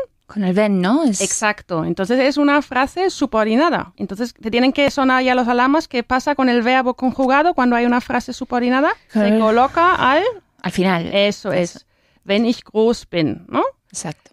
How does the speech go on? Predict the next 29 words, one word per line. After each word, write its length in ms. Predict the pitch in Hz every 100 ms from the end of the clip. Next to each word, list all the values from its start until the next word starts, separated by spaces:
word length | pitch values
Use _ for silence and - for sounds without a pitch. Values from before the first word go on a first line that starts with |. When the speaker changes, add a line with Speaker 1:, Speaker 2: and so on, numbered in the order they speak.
| _
Speaker 2:
Todas 180 | 240 254
esas 220 | 277 294
frases 240 | 302 330 349
son 160 | 311
wenn 120 | 233 226
ich 120 | -
groß 320 | 196 190 -
bin 320 | - 269 359 - _
y 160 | - 214
luego 220 | 208 214
vienen 220 | 226 214
las 180 | 202 185
profesiones. 720 | - 170 165 - 127 - - -
Speaker 1:
Vale. 300 | 180 - 226
Speaker 2:
Empezamos. 600 | 208 196 190 160 - _ _
Speaker 1:
Cuando 220 | 220 214
sea 180 | 254 277
mayor, 360 | 247 240 277
quiero 220 | - 220
ser 180 | 214 226
veterinaria. 640 | 202 185 175 160 151 151 - _ _
Speaker 2:
Wenn 100 | 202
ich 120 | 196
groß 280 | - 262 -
bin, 220 | 302 294
will 100 | 233
ich 140 | 220 -
Tierärztin 560 | 202 117 156 - 165
werden. 280 | 156 143